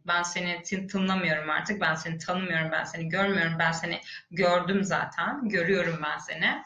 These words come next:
Yani bir yerde aslında görüyorum seni diyerek onu sallamıyorsunuz. Okey, tamam, seni gördüm, sağ ol kardeşim, hadi eyvallah diyorsunuz ona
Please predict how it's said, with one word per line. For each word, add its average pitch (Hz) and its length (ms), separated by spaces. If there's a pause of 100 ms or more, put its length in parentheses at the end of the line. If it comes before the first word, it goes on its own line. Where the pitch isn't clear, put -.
(300)
Yani 185 140
bir 220 60
yerde 185 320
aslında 220 500 (240)
görüyorum 202 680
seni 180 360
diyerek 165 400
onu 202 400
sallamıyorsunuz. 185 1160
Okey, 196 260
tamam, 208 220
seni 220 280
gördüm, 214 420
sağ 208 300
ol 196 40
kardeşim, 202 600
hadi 180 180
eyvallah 170 580
diyorsunuz 170 420
ona 254 280